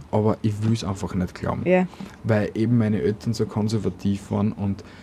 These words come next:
Speaker 1: ich, äh, ich generell, ähm, ewig mit Religion extremst viel zum Tag gehabt hab.
Speaker 2: Ja.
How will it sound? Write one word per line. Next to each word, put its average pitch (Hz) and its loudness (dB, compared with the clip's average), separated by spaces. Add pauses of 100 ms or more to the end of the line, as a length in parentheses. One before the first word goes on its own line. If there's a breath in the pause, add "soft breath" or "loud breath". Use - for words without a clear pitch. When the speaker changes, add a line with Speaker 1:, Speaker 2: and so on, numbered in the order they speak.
(200 loud breath)
Speaker 1:
ich, 104 -2
äh, 90 0
ich 107 -2
generell, 101 2 (200)
ähm, 82 -6 (320)
ewig 107 2
mit 101 -2
Religion 98 0 (120)
extremst - -4
viel 98 -6
zum 87 -4
Tag 90 -4
gehabt - -6
hab. 110 2 (120)
Speaker 2:
Ja. 180 4